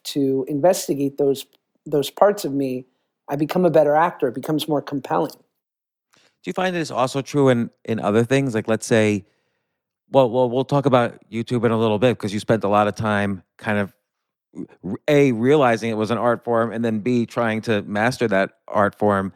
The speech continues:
Speaker 2: But, like, with your podcast, for instance, you've interviewed, actually, we've had a lot of overlap of, of guests. I feel the same thing's true about podcasting. Like, it's, I've been doing it, like, eight years, and it's, it's difficult.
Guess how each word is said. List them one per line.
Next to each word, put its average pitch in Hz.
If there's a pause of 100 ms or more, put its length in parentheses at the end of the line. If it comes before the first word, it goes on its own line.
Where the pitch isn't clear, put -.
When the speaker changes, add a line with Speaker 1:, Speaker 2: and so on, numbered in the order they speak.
(500)
Speaker 2:
But, 135
like, 143
with 160
your 170
podcast, 156
for 110
instance, 107
you've 127
interviewed, 123 (160)
actually, 127
we've 139
had 151
a 135
lot 131
of 101
overlap 110
of, 104 (120)
of 95
guests. 135 (520)
I 170
feel 160
the 143
same 139
thing's 131
true 143
about 120
podcasting. 107
Like, 110 (440)
it's, - (400)
I've 143
been 156
doing 139
it, 127
like, 117
eight 120
years, 120
and 139
it's, -
it's -
difficult. -